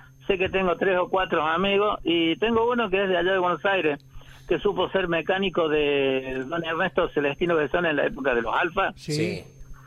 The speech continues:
Speaker 1: Eh,
Speaker 2: Se llama
Speaker 1: Rubén Bepi Barzana.
Speaker 2: Correcto.
Speaker 1: Que,
Speaker 3: Bien.
Speaker 1: que el hijo corre con el,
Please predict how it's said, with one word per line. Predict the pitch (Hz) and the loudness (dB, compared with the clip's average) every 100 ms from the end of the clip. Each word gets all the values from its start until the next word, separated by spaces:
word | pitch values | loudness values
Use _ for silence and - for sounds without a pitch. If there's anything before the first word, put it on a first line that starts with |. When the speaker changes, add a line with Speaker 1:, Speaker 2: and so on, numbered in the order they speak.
| - - - - - - | -18 -18 -18 -20 -20 -4
Speaker 1:
Eh, | 147 139 127 117 117 113 113 110 117 120 127 127 - | 0 2 2 2 2 2 2 0 -4 -8 -10 -14 -18
Speaker 2:
Se | - 123 | -16 -12
llama | 120 147 | -8 0
Speaker 1:
Rubén | 147 160 214 190 170 | 2 2 2 0 0
Bepi | 190 - 160 | 0 0 0
Barzana. | 139 151 147 208 165 139 110 - - - - - - | 2 0 0 0 0 0 -2 -4 -6 -8 -20 -10 -10
Speaker 2:
Correcto. | 120 127 151 123 - 143 170 - - - | -8 -4 -4 -4 -6 -6 -6 -10 -20 -12
Speaker 1:
Que, | - 135 | 0 0
Speaker 3:
Bien. | 131 98 143 - - - | 0 -8 -14 -16 -18 -2
Speaker 1:
que | 139 | 0
el | 139 | 2
hijo | 185 196 202 226 247 185 | 2 0 0 0 0 -4
corre | 185 202 180 190 226 - | 0 0 0 0 -2 -2
con | 170 170 190 190 | 0 0 0 0
el, | 160 151 151 147 143 143 139 | 2 2 2 2 2 2 0